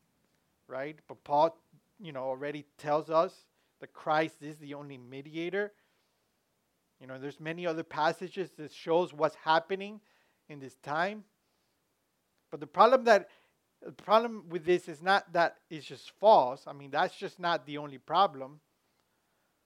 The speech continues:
The problem was that it sounded so good and so smart and so intelligent that these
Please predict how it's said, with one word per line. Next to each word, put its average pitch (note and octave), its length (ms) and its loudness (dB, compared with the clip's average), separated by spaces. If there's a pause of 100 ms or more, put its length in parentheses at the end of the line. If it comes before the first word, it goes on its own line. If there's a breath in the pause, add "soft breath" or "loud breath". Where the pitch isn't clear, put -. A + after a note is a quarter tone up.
(320)
The C#3+ 80 -10
problem G#3 520 4
was E3 300 8
that D3+ 320 2 (440)
it - 120 -12
sounded A#3+ 640 0
so - 500 -2
good C4+ 380 8
and A#3 220 -2
so B3+ 240 12
smart B3 560 4
and G#3+ 100 -8
so A#3 220 4
intelligent G3 760 0 (360 soft breath)
that E3+ 160 -6
these - 200 -12